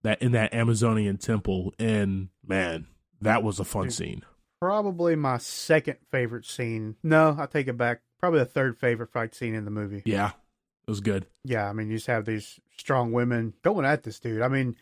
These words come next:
Speaker 2: in the first one, it really was like he just slapped them off and they were just, you know, flies on the windshield of his car as he was plowing through 'em.
Speaker 1: They were
Speaker 2: But
Speaker 1: helpless.
Speaker 2: Yeah,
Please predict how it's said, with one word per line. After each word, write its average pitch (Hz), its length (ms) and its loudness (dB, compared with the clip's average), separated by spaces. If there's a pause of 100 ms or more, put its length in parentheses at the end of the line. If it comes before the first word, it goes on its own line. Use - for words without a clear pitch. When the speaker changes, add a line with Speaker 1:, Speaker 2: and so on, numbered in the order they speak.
(460)
Speaker 2:
in 170 80 4
the 131 80 2
first 233 400 0
one, 135 380 4
it 147 200 -2
really 151 300 4
was 127 240 -2
like 120 400 0 (460)
he 147 220 -2
just 127 420 -2 (160)
slapped 139 420 2
them 120 140 -2
off 127 300 0
and 110 260 -6 (100)
they 123 140 4
were 123 120 2
just, 113 300 -4 (100)
you 131 120 -4
know, 98 200 -8 (320)
flies 120 320 2
on 113 60 -4
the 110 80 -4
windshield 113 440 -2
of 104 100 -6
his 101 120 -16
car 117 420 2
as 110 60 -10
he 123 100 -4
was 110 120 -4
plowing 110 380 -6
through 127 220 0
'em. 107 120 -8 (340)
Speaker 1:
They 170 120 4
were 110 140 4
Speaker 2:
But - 80 -6
Speaker 1:
helpless. 135 760 4 (420)
Speaker 2:
Yeah, 120 260 2